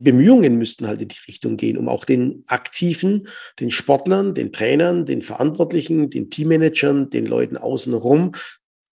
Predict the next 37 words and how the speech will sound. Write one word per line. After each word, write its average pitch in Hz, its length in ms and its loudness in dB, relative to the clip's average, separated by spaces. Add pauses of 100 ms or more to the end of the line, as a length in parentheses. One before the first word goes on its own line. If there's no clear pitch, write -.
(140)
zu - 120 0
zeigen, 135 560 2
euer 143 500 -2
ehrenamtliches 143 720 -6
Engagement 123 540 -6
oder 127 160 -2
euer 131 280 -2
Engagement, 127 720 -6 (440)
äh, - 80 -16 (240)
dafür 123 320 -2
setzen 135 400 -6
wir 135 120 -2
uns 139 220 -4
ein. 123 460 -6 (340)
Aber 120 380 -2
zu - 100 -10
sagen, 123 460 -4
„Oh 113 160 -4
nee, 117 280 -2
wir 117 100 -4
geben 113 260 -8
auf 135 260 -4
und 120 140 -8
wir - 80 -8
lassen 120 240 -8
es, 120 120 -8
wir 120 140 -4
haben 123 140 -6
halt 120 140 -4
dann 107 140 -6
weniger, 156 480 2
wir 120 60 -8
sind 113 200 -10
halt 110 220 -10
die, 143 220 -4 (300)
machen 107 260 -8
das“, 160 280 0